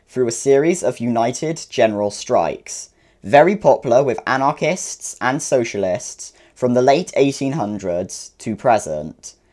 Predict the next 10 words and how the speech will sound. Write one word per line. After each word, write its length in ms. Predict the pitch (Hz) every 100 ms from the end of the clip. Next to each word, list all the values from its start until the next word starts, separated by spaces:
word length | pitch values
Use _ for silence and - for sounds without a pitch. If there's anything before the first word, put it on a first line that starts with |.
| _ _ -
With 200 | 123 123
the 80 |
influx 600 | 127 156 185 - 190 -
of 80 | 165
service 500 | - - 165 170 190
industry 720 | - 123 110 - - 101 113
into 220 | - 120 113
the 100 | 110
civilized 640 | - 151 147 107 90 90
world, 520 | 92 80 85 101 -